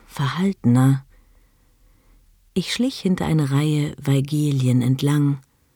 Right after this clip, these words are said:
Ich konnte hören, wie sich jemand bewegte und lugte zwischen die Zweige. Ich sah nackte Haut,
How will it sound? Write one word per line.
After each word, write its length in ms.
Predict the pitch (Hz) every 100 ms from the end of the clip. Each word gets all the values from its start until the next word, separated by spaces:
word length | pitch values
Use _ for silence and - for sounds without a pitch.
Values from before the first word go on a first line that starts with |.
| _ _ _ _
Ich 160 | - -
konnte 420 | - 269 240 165
hören, 460 | 185 220 226 226 180
wie 100 | 165
sich 200 | 165 -
jemand 320 | 165 160 139
bewegte 880 | 139 127 139 151 - - 131 131 131 - - -
und 200 | 156 135
lugte 480 | 175 240 - - 190
zwischen 380 | - 175 - 147
die 140 | 135
Zweige. 500 | - 127 123 135 - _ _ _ _ _ _ _ _ _ _ _ _ -
Ich 200 | 151 -
sah 420 | 139 196 233 226
nackte 640 | 196 160 170 - - 147
Haut, 380 | 139 117 - -